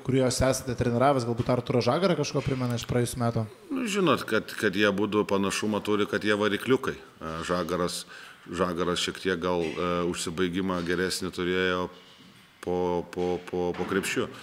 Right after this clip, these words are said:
Speaker 2: Amitui labai sunku yra lysti iki pat galo, nes ūgis, ūgis, fiziškumas ne tas. Bet, e, bet aš jį, kadangi žinau nuo, nuo senų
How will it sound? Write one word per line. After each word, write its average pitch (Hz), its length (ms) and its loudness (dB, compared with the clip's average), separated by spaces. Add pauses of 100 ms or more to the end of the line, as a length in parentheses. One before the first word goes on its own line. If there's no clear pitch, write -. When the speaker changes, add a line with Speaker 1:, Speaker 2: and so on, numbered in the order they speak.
(260)
Speaker 2:
Amitui 92 360 -2
labai 87 240 0
sunku 98 280 -4
yra 82 120 -2
lysti 85 280 -2
iki 82 160 -4
pat 87 200 -2
galo, 101 520 2
nes 104 400 -2
ūgis, 101 440 0
ūgis, 110 360 0 (280)
fiziškumas 95 680 -2
ne 92 160 -2
tas. 85 240 -4 (440)
Bet, 92 540 0 (100)
e, 104 320 0 (240)
bet 92 240 -2
aš - 140 0
jį, 101 100 -2
kadangi 92 400 0
žinau 87 240 -2
nuo, 87 240 0
nuo 85 160 -4
senų 90 300 -4